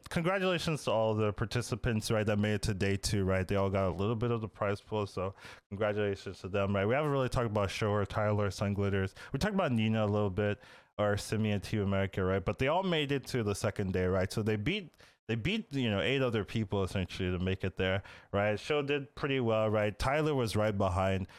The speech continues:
Show as well, right? In the final game, I believe if, if Tyler won, uh, that, that, uh,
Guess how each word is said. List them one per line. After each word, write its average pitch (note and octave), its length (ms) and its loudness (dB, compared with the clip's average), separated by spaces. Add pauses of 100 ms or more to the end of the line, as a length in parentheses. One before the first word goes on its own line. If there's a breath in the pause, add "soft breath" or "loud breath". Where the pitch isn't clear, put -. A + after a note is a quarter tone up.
(120)
Show A2 300 -2
as G2 180 0
well, G#2 240 2
right? G#2 200 0
In D#3 120 0
the F#3 100 0
final F#3 420 0
game, A#2+ 360 0
I G#2 80 2
believe A#2+ 400 0
if, - 320 -2
if C#3+ 180 -2
Tyler A#2+ 380 0
won, F#2+ 320 2 (460 loud breath)
uh, G2 240 2
that, G2 300 0
that, G2 220 -2 (100)
uh, F2 340 2